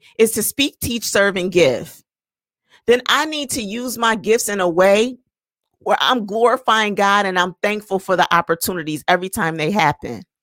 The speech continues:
But before I enter into the place of using my gifts, I need to ask God for wisdom on how do I use my gifts? Because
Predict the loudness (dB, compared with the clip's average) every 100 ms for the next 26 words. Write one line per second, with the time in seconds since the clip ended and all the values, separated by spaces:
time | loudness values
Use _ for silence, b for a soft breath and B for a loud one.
0 | _ _ B B B 2 2 4 0 0
1 | 2 4 4 2 0 0 0 0 0 -2
2 | 0 0 -2 0 -2 -2 -4 -4 -2 -2
3 | 0 0 0 0 2 2 2 -4 -8 -6
4 | -6 -4 -6 -4 -4 -4 _ 0 0 -2
5 | -4 0 2 6 4 2 B B _ 2
6 | 2 0 -2 -2 -2 -4 -2 0 -2 -6
7 | -12 _ _ 0 0 -4 -4 0 2 2
8 | 0 -2 -6 -2 -2 -2 0 0 0 -8
9 | B B -6 -2 0 0